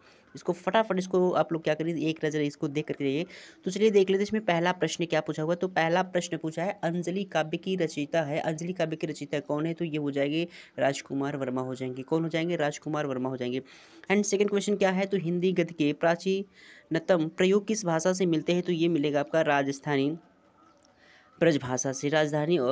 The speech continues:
राजस्थानी ब्रजभाषा से क्या होगा? मिलेगा। तो बात कर लेते हैं इसके तीसरे प्रश्न की तरफ। तो तीसरा प्रश्न इसका क्या हो जाएगा? तीसरा प्रश्न हो जाएगा, छायावादी युग के प्रमुख लेखक कौन है? तो छायावादी युग के प्रमुख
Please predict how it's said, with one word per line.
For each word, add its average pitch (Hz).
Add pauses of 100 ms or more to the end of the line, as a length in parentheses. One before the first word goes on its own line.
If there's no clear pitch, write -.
(260)
राजस्थानी 160
ब्रजभाषा 147
से 160
क्या 139
होगा? 139
मिलेगा। 135
तो 170
बात 165
कर 185
लेते 180
हैं 170
इसके 185
तीसरे 170
प्रश्न 151
की 143
तरफ। 147
तो 160
तीसरा 165
प्रश्न 165
इसका 151
क्या 147
हो 143
जाएगा? 139
तीसरा 170
प्रश्न 185
हो 156
जाएगा, 143 (460)
छायावादी 175
युग 175
के 190
प्रमुख 165
लेखक 151
कौन 131
है? 131
तो 147
छायावादी 160
युग 147
के 160
प्रमुख 156